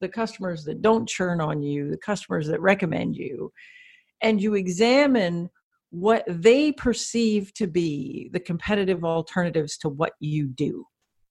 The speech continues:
So it's another way of asking your customers, "Hey, like, what were you, you had this problem before you started using our stuff. What were you, how were you solving this problem before?"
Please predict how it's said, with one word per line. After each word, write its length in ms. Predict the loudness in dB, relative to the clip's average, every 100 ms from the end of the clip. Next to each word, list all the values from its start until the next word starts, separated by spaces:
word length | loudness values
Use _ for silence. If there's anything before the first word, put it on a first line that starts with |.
| _ _ _ _ -2
So 300 | 4 4 2
it's 280 | 0 0 0
another 280 | 2 4
way 200 | 4 6
of 120 | 4 4
asking 380 | 2 2 -2
your 140 | -2 -2
customers, 520 | -4 -4 -6 -8 -2
"Hey, 320 | 0 2 0
like, 220 | -2 -2
what 220 | 0 0 2
were 100 | 2
you, 260 | 2 -2 -4
you 180 | -2 0
had 180 | 0 -2
this 100 | -2
problem 340 | 0 0 0
before 340 | -2 -2 -2
you 140 | -2 -4
started 480 | -4 -4 -4 -8 -6
using 300 | -6 -4 -4
our 120 | -4
stuff. 320 | -6 -16 -4
What 160 | 0 2
were 80 | 0
you, 260 | -2 -2
how 180 | 0 0
were 100 | 2
you 160 | 2 0
solving 360 | 0 0 0
this 120 | -2 -2
problem 280 | -2 -2
before?" 540 | -4 -6 -6 -4 -8